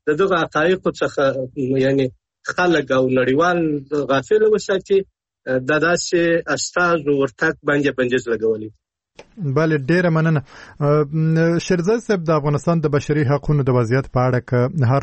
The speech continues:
Speaker 2: راپور خپریږي، طالبان یې ردوي. کله چې دا ډول راپورونه رد کیږي، ستاسو په نظر، اه، باید په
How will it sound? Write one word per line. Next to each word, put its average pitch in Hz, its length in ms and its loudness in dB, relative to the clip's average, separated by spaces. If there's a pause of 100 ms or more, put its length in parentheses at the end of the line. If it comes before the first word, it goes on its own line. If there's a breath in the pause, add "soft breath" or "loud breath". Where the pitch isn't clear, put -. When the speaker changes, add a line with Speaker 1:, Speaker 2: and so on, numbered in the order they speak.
Speaker 2:
راپور 135 280 0
خپریږي، 127 440 0
طالبان 120 420 0
یې 117 100 0
ردوي. 117 360 0
کله 170 260 0
چې - 120 -2
دا 151 160 0
ډول 147 220 2 (100)
راپورونه 143 460 0 (220)
رد 131 140 -2
کیږي، 147 340 0
ستاسو 160 540 -2
په 143 120 -2
نظر، 139 340 0
اه، - 840 -4 (680)
باید 147 340 0
په 143 80 0